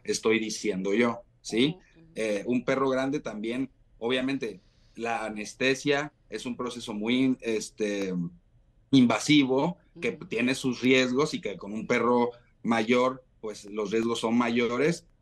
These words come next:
Speaker 1: pero se puede operar y puede mejorar su calidad de vida por años. Ah, mi punto no es en esos casos, es cuando ya es más bien el exprimir tanto los últimos días o semanas y también exprimirse la cartera de una manera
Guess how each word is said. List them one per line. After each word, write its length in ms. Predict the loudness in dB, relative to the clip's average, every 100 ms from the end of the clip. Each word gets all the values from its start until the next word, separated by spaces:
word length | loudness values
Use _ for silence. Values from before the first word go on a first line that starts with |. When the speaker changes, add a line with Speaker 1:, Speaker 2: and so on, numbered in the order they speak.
| _
Speaker 1:
pero 460 | -2 0 0 -4 -10 _
se 180 | -12
puede 240 | -10 -4 -2
operar 500 | 0 -2 -2 -2 -4
y 80 | -6
puede 380 | -4 -2 0
mejorar 480 | -2 -4 -8 -8 -8
su 120 | -8 -2
calidad 260 | 0 2
de 100 | 2
vida 280 | 2 2 0
por 160 | -4 -2
años. 360 | -2 -4 -10 _ _ -14
Ah, 140 | -10 0
mi 200 | 0 2
punto 380 | 2 2 4
no 240 | 4 4 0
es 180 | -2 -6
en 180 | -4 -4
esos 260 | -4 -8
casos, 500 | -2 -2 -2 -6 -12 _ _
es 200 | -6 -6
cuando 340 | -2 -2 0 0
ya 260 | -2 -2
es 160 | -4 -4
más 260 | -6 -6 -6
bien 300 | -4 -4 -8 _ _
el 160 | -2 -2
exprimir 640 | -4 -6 -2 0 0 -2 _ _ _
tanto 400 | -6 -6 -4 -4
los 180 | -2 0
últimos 800 | -2 0 2 4 4 0 -6 -18 _
días 540 | -6 -2 2 0 -2 -6
o 60 |
semanas 760 | -10 -6 -4 -4 -4 -4 -6 -10 _ _
y 120 | -8
también 280 | -4 -2 0
exprimirse 580 | -2 0 0 0 -2 -2
la 140 | -2
cartera 600 | -2 -6 -4 -4 -2 -4 -4
de 100 | -4
una 160 | -4
manera 520 | -4 -6 -6 -6 -8